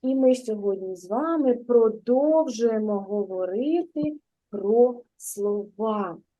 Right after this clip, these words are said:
Послухайте віршик. Усе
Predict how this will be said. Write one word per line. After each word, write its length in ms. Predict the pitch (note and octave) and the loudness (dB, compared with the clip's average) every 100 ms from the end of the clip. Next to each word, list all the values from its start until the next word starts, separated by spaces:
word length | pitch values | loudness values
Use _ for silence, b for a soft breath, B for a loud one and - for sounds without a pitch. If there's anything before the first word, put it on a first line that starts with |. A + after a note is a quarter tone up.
| _ _ _ _ _ _ | _ _ _ _ _ _
Послухайте 720 | - G#3 A#3+ C#4 C4+ D4+ D4+ | -6 -6 -4 -4 -2 -2 -2
віршик. 560 | C#4+ C#4+ A#3 - - E3 _ - _ _ _ - | 2 2 2 0 -10 -14 _ -20 _ _ _ 0
Усе 540 | B3 B3 - - E4 | 0 0 -4 2 4